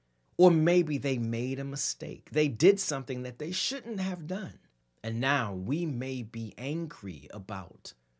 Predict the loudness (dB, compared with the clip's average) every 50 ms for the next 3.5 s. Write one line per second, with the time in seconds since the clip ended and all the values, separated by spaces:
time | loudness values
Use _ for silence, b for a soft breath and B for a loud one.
0 | _ _ -8 -6 -4 -4 -4 -4 -2 -2 -4 -4 -4 -6 -8 -8 -10 -12 -12 -10
1 | -8 -8 -6 -6 -6 -8 -8 -10 -12 -12 -8 -4 -4 -2 -2 -4 -6 -8 -8 -8
2 | -6 -2 0 0 0 0 0 -2 -4 -2 0 2 4 4 4 4 4 2 2 4
3 | 2 0 0 0 -2 -2 -2 -4 -6 -8